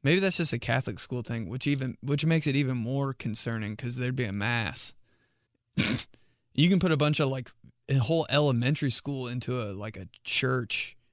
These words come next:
and somebody's passing out. So I can't even imagine grandparents. And grandparents are always so, like, hot. There's always one grandma with a big-ass fan. Oh, God. Jenny, just,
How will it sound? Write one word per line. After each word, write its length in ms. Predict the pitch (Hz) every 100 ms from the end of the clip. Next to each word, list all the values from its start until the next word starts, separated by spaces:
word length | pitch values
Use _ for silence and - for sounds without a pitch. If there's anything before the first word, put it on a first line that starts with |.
| _ _ -
and 300 | 117 110 113
somebody's 440 | - 131 123 104
passing 440 | - - 82 - 104
out. 240 | 69 52 -
So 160 | - 123
I 40 |
can't 200 | - 131
even 160 | 117 110
imagine 440 | 107 110 113 104
grandparents. 520 | 110 110 107 98 117
And 120 | 127
grandparents 440 | 135 139 160 147 135
are 80 | 135
always 180 | 135
so, 260 | 131 123 123
like, 200 | 110 -
hot. 500 | - - 120 120 123 - _ _ _ -
There's 180 | 147
always 340 | - 147 147 127
one 300 | 127 139 131
grandma 280 | 127 120 120
with 100 | -
a 60 |
big-ass 520 | 135 123 123 127 113 -
fan. 460 | - 120 123 117 - _ _ _ _ _ _ _ _ _ _ _ _ _
Oh, 360 | - - - -
God. 680 | - - - - 139 123 117 - - _ _ _ _ _ _ _ _ _ _ _ _ _ _ _ _ _ _ _ _ _ _ _ _ _ _
Jenny, 400 | 214 226 226 226
just, 340 | 214 233 -